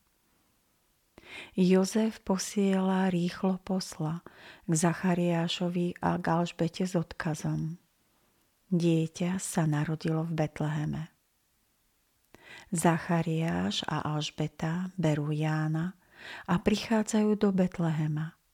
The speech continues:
Prinášajú najlepšie priania a požehnania. Mária a Alžbeta si rozprávajú všetky zázračné veci, ktoré sa stali.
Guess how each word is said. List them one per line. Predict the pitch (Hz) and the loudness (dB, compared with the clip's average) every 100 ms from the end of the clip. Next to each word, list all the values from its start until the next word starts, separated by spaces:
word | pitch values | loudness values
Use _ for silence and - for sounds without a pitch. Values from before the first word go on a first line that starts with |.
| _ _ _ - - - - | _ _ _ -20 -20 -2 4
Prinášajú | 180 175 170 170 - 170 170 170 | 6 6 4 2 2 2 4 4
najlepšie | 165 175 196 - - 208 | 4 4 2 -2 0 0
priania | 202 190 175 165 160 156 156 165 _ _ _ - | 0 0 2 2 2 0 -2 -6 _ _ _ -4
a | 165 | -4
požehnania. | - 160 - 160 151 160 160 156 165 - _ _ _ _ _ _ _ _ _ _ _ _ - | -2 -4 -2 -2 -2 -2 -2 -2 -6 -10 _ _ _ _ _ _ _ _ _ _ _ _ -2
Mária | 180 160 156 160 165 165 165 175 202 _ - | 2 2 2 2 2 0 0 -2 -6 _ -6
a | 170 - 165 | -4 0 0
Alžbeta | 160 - 165 160 170 170 202 - - - - | 0 -2 -4 -2 -4 -4 -6 -12 -20 -16 -14
si | - - 190 | -2 6 6
rozprávajú | 190 - 220 214 208 214 202 180 | 6 2 2 2 2 2 2 2
všetky | - 233 220 - 226 | 2 2 0 0 0
zázračné | 214 190 185 185 185 - 190 180 | 4 4 2 0 -2 0 0 2
veci, | 175 165 - - 156 - - - _ - | 2 -2 -4 -8 -8 -8 -20 -20 _ -10
ktoré | - 165 160 160 | 0 2 2 -2
sa | - 160 | -2 -4
stali. | - - 156 160 | -6 -6 -6 -6